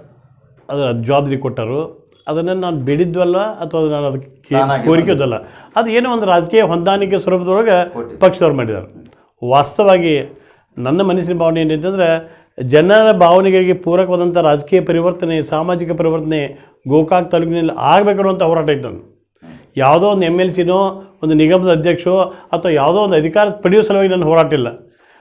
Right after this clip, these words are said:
Speaker 1: ಬರೀ ಹೊಂದಾಣಿಕೆಯಿಂದ ಅಧಿಕಾರ ಪಡಿಬೇಕಾಗಿತ್ತಾರೆ ನಾನು ಎಂದೋ ಪಡೆದು ಬಿಡ್ತಿದ್ದೆ. ಇಷ್ಟ ಅಶೋಕ್ ಪೂಜಾರಿ ಇಷ್ಟು ದೇಹ ದಂಡನೆ ಮಾಡ್ಕೊಳ್ಳೋಂಥ ಅವಶ್ಯಕತೆ ಇದ್ದಿಲ್ಲ,
Speaker 2: ಅವಶ್ಯಕತೆ ಇದ್ದಿಲ್ಲ.
Speaker 1: ಇಷ್ಟು ಆರ್ಥಿಕ ಸಂಕಷ್ಟದೊಳಗೆ ಕಾಲ ಕಳೆಯುವಂಥ ಸ್ಥಿತಿ ಇದ್ದಿದ್ದಿಲ್ಲ. ಬಹುಶಃ ಇವತ್ತು ಯಾರು ಹೊರಗಿನ ಬಡ್ಡಿ ಹೇಳ್ತಾರಲ್ಲ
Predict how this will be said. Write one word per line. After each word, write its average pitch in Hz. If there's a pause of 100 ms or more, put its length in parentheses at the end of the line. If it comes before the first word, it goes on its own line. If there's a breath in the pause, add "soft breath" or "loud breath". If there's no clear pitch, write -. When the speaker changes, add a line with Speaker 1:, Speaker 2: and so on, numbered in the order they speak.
(140)
Speaker 1:
ಬರೀ 160
ಹೊಂದಾಣಿಕೆಯಿಂದ 202
ಅಧಿಕಾರ 202
ಪಡಿಬೇಕಾಗಿತ್ತಾರೆ 190
ನಾನು 196
ಎಂದೋ 180
ಪಡೆದು 175
ಬಿಡ್ತಿದ್ದೆ. 135 (480 soft breath)
ಇಷ್ಟ 170 (420 loud breath)
ಅಶೋಕ್ 202
ಪೂಜಾರಿ 208
ಇಷ್ಟು 165
ದೇಹ 180
ದಂಡನೆ 180
ಮಾಡ್ಕೊಳ್ಳೋಂಥ 196
ಅವಶ್ಯಕತೆ 196
ಇದ್ದಿಲ್ಲ, 208
Speaker 2:
ಅವಶ್ಯಕತೆ -
ಇದ್ದಿಲ್ಲ. -
Speaker 1:
ಇಷ್ಟು 196
ಆರ್ಥಿಕ 165
ಸಂಕಷ್ಟದೊಳಗೆ 196
ಕಾಲ 185 (420 loud breath)
ಕಳೆಯುವಂಥ 208
ಸ್ಥಿತಿ 196
ಇದ್ದಿದ್ದಿಲ್ಲ. 202 (600 soft breath)
ಬಹುಶಃ 175 (760 soft breath)
ಇವತ್ತು 156
ಯಾರು 175
ಹೊರಗಿನ 170
ಬಡ್ಡಿ 175
ಹೇಳ್ತಾರಲ್ಲ 185